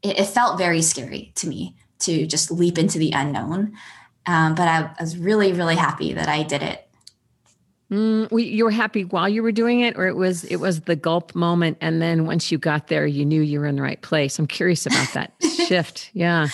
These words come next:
Speaker 1: Um, yes, I'm really happy now that I did it, but at that time, for sure, it was extremely scary. I, I had a lot of anxiety about it. I actually had some, uh, major regrets as soon as I,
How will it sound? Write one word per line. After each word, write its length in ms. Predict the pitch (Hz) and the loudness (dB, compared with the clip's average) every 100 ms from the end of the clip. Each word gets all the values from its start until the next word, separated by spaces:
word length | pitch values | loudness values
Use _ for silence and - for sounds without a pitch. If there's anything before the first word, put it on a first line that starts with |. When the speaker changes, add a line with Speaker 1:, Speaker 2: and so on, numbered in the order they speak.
| - - - _ - | -6 -12 -16 _ 0
Speaker 1:
Um, 500 | 294 294 294 311 320 - | 2 2 2 -2 -8 -4
yes, 200 | 226 - | -2 0
I'm 280 | 240 269 269 | 0 2 2
really 200 | 294 339 | 2 2
happy 280 | 294 269 208 | 2 0 0
now 340 | 165 170 220 | 2 2 2
that 140 | 226 | 0
I 80 | 240 | -2
did 160 | 240 247 | 0 -2
it, 180 | 294 208 | -2 -2
but 160 | 208 | 0
at 160 | 185 190 | 0 2
that 200 | 190 - | 0 -2
time, 280 | - 175 175 | -2 -2 -2
for 180 | 185 175 | -4 -4
sure, 240 | - 165 - | 0 -2 0
it 160 | 180 | -2
was 260 | 165 165 160 | 0 -2 -4
extremely 640 | 170 165 - 240 247 226 202 | -4 -4 -2 0 2 2 0
scary. 520 | - 170 165 170 175 | -2 -2 -2 -4 -4
I, 380 | - 160 165 165 - - - 175 | -2 0 0 -4 -10 -20 -12 -6
I 40 | |
had 180 | 170 185 | 0 0
a 60 | |
lot 260 | 175 170 180 | 2 2 2
of 100 | 185 | 2
anxiety 680 | 156 160 143 147 156 165 170 | -2 -2 -2 -2 -4 -6 -6
about 280 | 170 170 185 | -2 0 0
it. 220 | 220 214 - - - | -2 -4 -16 -12 -2
I 100 | 175 | 0
actually 420 | 175 - 190 175 | 2 0 -2 -4
had 360 | - 170 165 | -2 0 0
some, 520 | 165 190 160 156 156 - | -4 -2 -2 -2 -8 -4
uh, 140 | 165 160 | 0 0
major 340 | 180 190 185 | 2 0 0
regrets 480 | 165 - 202 - - | -4 -2 -2 0 -4
as 120 | - | -4
soon 220 | - 226 | -2 0
as 140 | 226 240 | 0 2
I, 400 | - 311 - 320 | 2 0 0 0